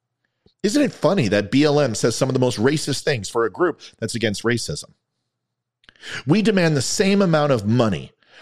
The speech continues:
on security for the trial be spent on housing the homeless in Minneapolis. Well, that's legislation. And once again, if you're worried about where the money is being spent or not being spent, maybe you should stop putting money into liberal arts and museums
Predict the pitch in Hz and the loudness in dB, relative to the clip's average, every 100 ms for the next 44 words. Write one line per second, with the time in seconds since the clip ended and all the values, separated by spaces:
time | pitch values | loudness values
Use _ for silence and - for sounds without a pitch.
0 | - 123 123 - 113 - - 185 143 87 | -4 -2 -2 -2 -6 -6 -2 2 2 0
1 | 71 - 98 92 - 139 117 80 82 113 | -4 -2 0 -2 -2 0 0 -2 -2 -4
2 | - 135 131 123 107 101 104 98 113 117 | 0 -2 0 -2 -2 -2 -2 -2 -4 -4
3 | 104 92 98 - 107 110 117 143 170 78 | -2 -2 -2 -4 -6 -4 -2 -4 -4 -8
4 | - - 131 135 - - _ _ - 95 | -8 -4 -2 -2 -4 -14 _ _ -6 -6
5 | 85 - 127 120 - - - _ _ _ | -6 -4 -4 -4 -8 -12 -20 _ _ _
6 | - 117 120 123 - 104 135 104 92 117 | -6 -2 0 0 -2 0 0 0 0 0
7 | 127 107 123 101 92 - 95 92 104 107 | 0 0 0 0 -2 -2 -2 0 0 0
8 | 95 85 98 85 - 110 90 82 139 - | -2 -2 -4 -4 -4 -4 -2 -2 -4 -6
9 | 92 78 - 87 90 113 135 147 127 - | -14 -14 -10 -10 -4 -4 -2 -4 -4 -6
10 | 110 - 98 92 - 98 87 101 101 87 | -10 -8 -6 -6 -6 -6 -2 -2 -2 -4
11 | 95 87 95 90 87 92 90 - 87 85 | -6 -4 -4 -2 -4 -4 -6 -6 -6 -6
12 | 82 104 147 92 - - | -4 -2 -2 -2 -6 -18